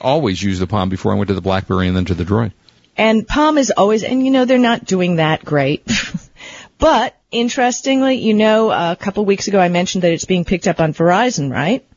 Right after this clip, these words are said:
Speaker 1: Yes.
Speaker 2: A T and T is announcing the Palm Pre Plus and the Pixie.
Speaker 1: And what is
Speaker 2: So,
Speaker 1: the difference?
Speaker 2: well, none. The
Speaker 1: Oh.
Speaker 2: fact is that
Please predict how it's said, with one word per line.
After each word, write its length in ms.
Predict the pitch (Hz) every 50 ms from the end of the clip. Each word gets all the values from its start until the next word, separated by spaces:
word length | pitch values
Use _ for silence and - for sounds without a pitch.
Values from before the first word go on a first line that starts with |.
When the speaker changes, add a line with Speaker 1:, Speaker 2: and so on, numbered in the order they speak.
| _ _
Speaker 1:
Yes. 440 | - 92 85 80 87 101 - - - - _ _ _ _ _ _ _ _ _ _ -
Speaker 2:
A 200 | - 180 175 185
T 220 | - - 220 208
and 100 | 202 220
T 380 | 208 - - 165 147 131 143 139 - _ _ _ _
is 160 | - 160 160
announcing 640 | 165 165 165 156 160 160 - - - 170 165 165 160
the 140 | 165 165 156
Palm 320 | - - 156 156 151 160
Pre 240 | - - 165 156 147
Plus 520 | - - 143 - - - - - - - - _ _ _ _ _ _ _ _ _ _ _ _
and 180 | - 151 156 160
the 40 | 160
Pixie. 500 | - - 180 - - - - 120 - - _ _ _ _ _ _ _ _ _ _ _ - - - -
Speaker 1:
And 220 | - 110 107 101 98
what 80 | 208
is 60 | 208 196
Speaker 2:
So, 240 | 196 180 170 170
Speaker 1:
the 40 | 175 -
difference? 400 | - - 107 120 127 - - - _ _ _ _ _ _ _ _ _ _
Speaker 2:
well, 400 | - 185 226 277 285 226 139 - _
none. 540 | - 175 185 202 262 381 415 170 - 175 151 - _ _ _
The 80 | 175 202
Speaker 1:
Oh. 40 | -
Speaker 2:
fact 440 | - - 247 254 277 285 - - 233
is 420 | - - 311 277 196 185 185 - -
that 480 | 175 165 202 214 202 196 - - -